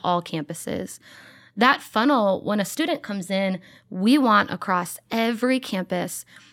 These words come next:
for that student to walk away saying, "I had an opportunity to build community that was authentic and life-changing. I had an opportunity to encounter the presence of God in multiple different access points and areas.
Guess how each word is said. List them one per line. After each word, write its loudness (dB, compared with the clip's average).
for 0
that 2
student -4
to -6
walk 2
away -2
saying, 0
"I 2
had -2
an 0
opportunity -2
to -8
build -2
community -4
that -4
was -4
authentic -2
and -2
life-changing. -4
I 4
had 0
an -4
opportunity -2
to -6
encounter -2
the -4
presence -4
of -6
God 2
in 0
multiple 0
different -2
access -2
points -8
and -2
areas. -2